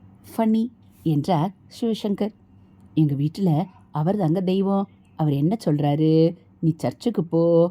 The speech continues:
மசூதிக்கு போ, கோயிலுக்கு போ, கடைசியில எல்லா தெய்வங்களும் ஒண்ணு தானே?'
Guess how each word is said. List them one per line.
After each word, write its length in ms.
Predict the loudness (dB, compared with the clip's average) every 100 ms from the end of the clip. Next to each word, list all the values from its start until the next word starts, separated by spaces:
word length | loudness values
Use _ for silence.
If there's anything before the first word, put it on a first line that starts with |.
| -2 _
மசூதிக்கு 540 | -2 0 0 0 0
போ, 160 | 0 0 0 -4 _ _ -4
கோயிலுக்கு 500 | 0 2 2 0 -2
போ, 140 | 0 0 -2 _ -6
கடைசியில 520 | 0 0 0 0 0 0 -4 -10 -2
எல்லா 400 | 0 2 2 0 2
தெய்வங்களும் 640 | 2 2 2 2 2 0 -6 -2
ஒண்ணு 240 | 2 2 2
தானே?' 360 | 2 2 2